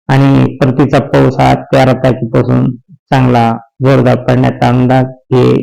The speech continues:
ईसीएम मॉडेल देत आहे. तर आपण पाहता ते नागपूर साईड,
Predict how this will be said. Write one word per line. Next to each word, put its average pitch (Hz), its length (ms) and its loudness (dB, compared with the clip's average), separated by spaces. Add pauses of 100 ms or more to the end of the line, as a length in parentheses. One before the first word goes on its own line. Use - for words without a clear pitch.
(100)
ईसीएम 123 280 0
मॉडेल 120 280 0
देत 120 200 0
आहे. 127 220 0 (600)
तर 135 60 0
आपण 135 340 2
पाहता 135 220 2
ते 131 180 2 (760)
नागपूर 143 400 0
साईड, - 320 0